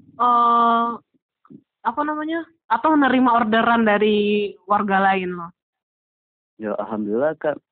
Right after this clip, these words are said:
Speaker 2: Dari Kelelawar Art Deco kok kami pun, eh, sejak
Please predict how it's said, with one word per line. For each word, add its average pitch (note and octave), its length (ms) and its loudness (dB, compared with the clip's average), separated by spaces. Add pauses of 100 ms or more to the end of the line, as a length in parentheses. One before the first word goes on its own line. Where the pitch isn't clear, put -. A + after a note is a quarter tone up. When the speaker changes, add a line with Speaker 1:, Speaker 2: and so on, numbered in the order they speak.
(520)
Speaker 2:
Dari G#2+ 400 -8
Kelelawar G#2 560 -6
Art G#2 320 -10
Deco G#2 320 -12
kok C#3+ 160 -10
kami C#3 240 -6
pun, D3+ 400 -10 (720)
eh, G#2 360 -10 (200)
sejak G2+ 240 -6